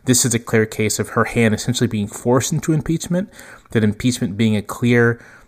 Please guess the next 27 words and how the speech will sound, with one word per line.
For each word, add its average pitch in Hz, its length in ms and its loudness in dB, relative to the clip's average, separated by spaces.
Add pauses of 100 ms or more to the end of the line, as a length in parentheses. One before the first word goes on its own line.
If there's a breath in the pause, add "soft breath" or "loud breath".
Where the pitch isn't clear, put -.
(180 loud breath)
uh, 101 360 2
political 113 380 0
benefit 110 460 2
for 101 120 -4
Democrats 123 480 0
so 143 120 -4
far, 156 400 -2 (360 loud breath)
and 107 180 -2
that, 104 400 0 (320)
uh, 104 380 -2
her 127 240 2
and 113 100 0
her 117 100 -2
team 117 320 -2
still 107 840 -2
basically 120 460 0
being, 101 520 -4
um, 98 560 -8 (1120)
uh, 110 160 -2
extreme 123 540 2
worry 107 240 0
words 98 340 -6
about 101 200 -4
what's 101 120 -6
gonna 101 200 -6
happen 101 360 -8
next. - 460 -12